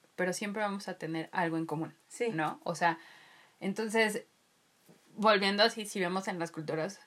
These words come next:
Speaker 1: eh, México tiene mucha similitud a los, a Filipinas. Y dirías, "Puta, ¿por qué, no?". Pues algo muy sencillo, fuimos colonizados por los mismos, por los españoles.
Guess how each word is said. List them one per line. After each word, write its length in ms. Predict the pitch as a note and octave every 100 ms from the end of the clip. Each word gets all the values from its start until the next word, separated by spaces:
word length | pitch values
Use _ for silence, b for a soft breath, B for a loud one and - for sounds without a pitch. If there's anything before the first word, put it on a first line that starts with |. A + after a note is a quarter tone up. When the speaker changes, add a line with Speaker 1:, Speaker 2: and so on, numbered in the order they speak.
| -
Speaker 1:
eh, 440 | F3+ E3+ E3 E3 D#3+ _ _ _ _ _ _ _ - - B B B B B B _ _ _ _ _ _ _ - - _ _ _ -
México 800 | A#3 C#4+ E4 D#4+ - D4+ A#4 -
tiene 320 | A#3 G#3+ G#3+
mucha 680 | A3+ B3 C#4+ D#4+ E4 E4 E4+
similitud 920 | D#4+ B3 A3 F#3 F3 D#3+ F3+ F3+ F3 -
a 140 | E3 D#3
los, 340 | - - - -
a 80 | E3+
Filipinas. 840 | E3 F3 F3 D#4 D4+ A3+ - - _ _ _ _ _ -
Y 200 | C4+ A3
dirías, 400 | A#3 A3 G3+ F#3+
"Puta, 380 | G3+ A3 F3 - _ _ _
¿por 360 | F3 F3+ F3 -
qué, 280 | A#3+ D4 C4+
no?". 280 | A3 C4 B4+ - _ _ - G3+
Pues 140 | C4
algo 220 | D#4+ F4 F4
muy 200 | E4 E4
sencillo, 500 | D#4+ F4 F4+ D#4+ B3
fuimos 440 | G3+ D4+ D#4+ C4+ -
colonizados 640 | C4 B3+ B3 A#3+ B3 C#4
por 120 | D#4+
los 160 | A3 A#3+
mismos, 360 | C#4+ A4 F#4
por 120 | - G#3
los 140 | G3
españoles. 600 | G3 F#3+ A#3 C#4 B3